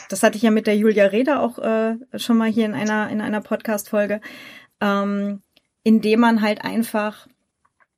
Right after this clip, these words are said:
dranbleibt und Öffentlichkeit erzeugt. Das heißt, äh, Dinge in die Presse bringt, äh, den öffentlichen Diskurs irgendwie offen hält, dass man sich im Internet, äh,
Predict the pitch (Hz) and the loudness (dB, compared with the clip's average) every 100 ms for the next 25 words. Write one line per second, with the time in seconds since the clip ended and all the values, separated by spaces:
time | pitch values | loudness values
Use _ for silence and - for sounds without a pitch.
0 | _ - 190 202 254 254 254 269 262 - | _ -4 2 6 6 4 0 -2 -4 -8
1 | - - 220 226 233 233 - 214 247 233 | -18 -4 0 2 2 0 0 2 2 0
2 | 220 - 220 208 202 196 - 214 202 202 | -2 -2 -2 0 -2 -4 0 2 2 0
3 | - - 196 190 208 - - 202 196 190 | -8 -6 -4 -4 -4 -8 -10 -4 -2 -2
4 | 220 220 214 208 214 - 226 233 254 220 | 0 0 0 -2 -6 0 0 2 0 -2
5 | 214 220 220 220 220 - - - - 196 | -2 -2 0 -2 -6 -10 -12 -6 -2 0
6 | 202 202 202 202 - - 214 214 208 208 | 2 0 0 -2 -2 2 0 0 -2 -4
7 | 202 - - 240 233 - 214 220 208 220 | -4 -8 2 4 4 2 -2 -2 0 -2
8 | - 208 233 214 202 202 202 202 - - | 2 0 0 0 2 2 2 -2 -6 -4
9 | 196 - 202 202 190 - - 208 - 196 | -2 0 -2 -4 -6 -10 -8 -8 -6 -6
10 | - 269 269 240 233 233 - - 220 214 | 2 2 4 0 0 -2 -8 -2 2 2